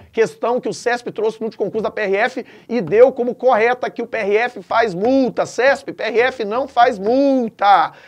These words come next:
Quem faz multa? O órgão. Qual órgão? A Polícia Rodoviária Federal. Mas não o P R F. No dia a dia, o P R F, ele faz o auto de infração.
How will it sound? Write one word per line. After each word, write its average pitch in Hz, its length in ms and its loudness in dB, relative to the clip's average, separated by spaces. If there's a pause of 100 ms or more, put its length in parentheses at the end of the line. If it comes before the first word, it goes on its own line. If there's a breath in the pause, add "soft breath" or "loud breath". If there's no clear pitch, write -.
(120 loud breath)
Quem 254 160 -4
faz 226 280 0
multa? 190 720 0 (180 loud breath)
O 190 140 -2
órgão. 170 920 2
Qual 208 240 -2
órgão? 190 400 2
A 160 80 -8
Polícia 196 600 -4
Rodoviária 190 580 -4
Federal. 233 460 0 (260 soft breath)
Mas 160 240 -4
não 240 300 2
o 370 40 -4
P 226 120 -4
R 170 300 0
F. - 200 -8
No 170 80 -10
dia 165 180 -4
a 147 40 -4
dia, 233 340 4 (220 loud breath)
o 160 100 -12
P 165 120 -8
R 139 240 -8
F, 226 280 -6
ele 156 100 -8
faz 185 280 -6
o 190 100 -4
auto 262 480 4
de 220 140 -10
infração. 254 560 -4